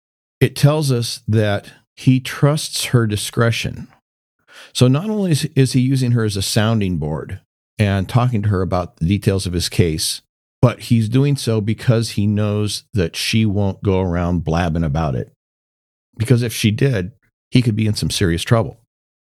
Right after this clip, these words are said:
So he trusts her, her discretion. And it seems that he also trusts her feedback. Elizabeth asks him, "What's wrong?" And he starts telling her the problems that he's having with,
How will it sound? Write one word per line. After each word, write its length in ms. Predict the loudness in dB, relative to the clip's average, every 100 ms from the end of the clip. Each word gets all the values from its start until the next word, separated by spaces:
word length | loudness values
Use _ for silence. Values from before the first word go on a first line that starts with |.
| _
So 140 | 0 2
he 120 | 4
trusts 300 | 2 0 0
her, 200 | -2 -4 -4 0
her 220 | 2 2
discretion. 600 | -2 -2 -2 0 -2 -4 _ _ _ -20 -20 _ _ _ _ _ _ _ _ _
And 440 | 2 4 4 0 -2
it 140 | -6 -2
seems 500 | 2 2 4 0 0
that 160 | -2
he 340 | 2 2 2 0
also 360 | 0 0 -2
trusts 500 | 0 0 0 -4 -2
her 100 | 0
feedback. 720 | 2 0 0 -2 -6 -8 -16 -18 _ _ _ _ _ _ _ _ _
Elizabeth 460 | 0 0 -2 -2 -2
asks 440 | -2 -4 -6 -2
him, 160 | -2 -2
"What's 340 | -2 -4 -2
wrong?" 320 | -2 -2 -4 -10 _ _ _ _
And 340 | 0 0 0 -2
he 140 | 0
starts 360 | 0 0 -4 -4
telling 340 | -2 0 0
her 300 | 0 -2 -4 -10 _ _ _ _ _ _ _ _
the 80 | -2
problems 480 | 2 4 4 0 -2
that 100 | -2
he's 240 | 0 0
having 380 | 0 0 2 0
with, 240 | -2 -8